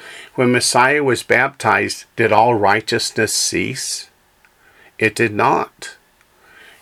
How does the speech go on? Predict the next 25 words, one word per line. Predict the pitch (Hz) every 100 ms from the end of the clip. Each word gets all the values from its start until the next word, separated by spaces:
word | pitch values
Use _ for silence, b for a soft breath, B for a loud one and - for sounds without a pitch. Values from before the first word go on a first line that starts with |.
| b
And | 117 110 110
that's | 127 107 120 -
the | - 127
very | 101 104 120 120
same | - 123 123 131
word. | 131 117 95 -
So | 101 - 107 -
as | 123 123 117
the | -
law | 113 120 135
and | 127
the |
prophets | 113 - 135 151 - 123 -
did | - 107 101
not | 101 -
cease, | - - 101 87 - - - - B B B
neither | 113 107 117 113
does | 107 120 -
righteousness | 120 107 135 135 113 - 98
cease | - - 92 -
just | - 98 -
because | - 107 104 104
Messiah | - 107 - 87 90 92
was | 110 107
baptized. | - - - - 87 - - -